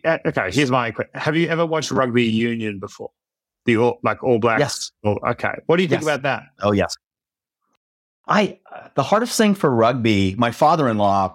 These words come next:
Speaker 2: played rugby, not professionally. In the U S, that's not,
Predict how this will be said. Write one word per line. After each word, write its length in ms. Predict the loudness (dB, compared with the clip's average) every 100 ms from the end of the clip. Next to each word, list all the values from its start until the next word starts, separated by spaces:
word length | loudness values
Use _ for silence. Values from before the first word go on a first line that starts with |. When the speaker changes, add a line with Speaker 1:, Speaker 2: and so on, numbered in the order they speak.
| _
Speaker 2:
played 280 | 0 2 4
rugby, 580 | 0 0 -4 -4 -6 -10 _ _
not 240 | -2 -2 -2
professionally. 680 | 0 0 0 0 -2 -4 _ _
In 180 | -14 -12 -6
the 140 | 0
U 140 | 2 2
S, 100 | 2
that's 180 | -4 -2
not, 260 | -2 -4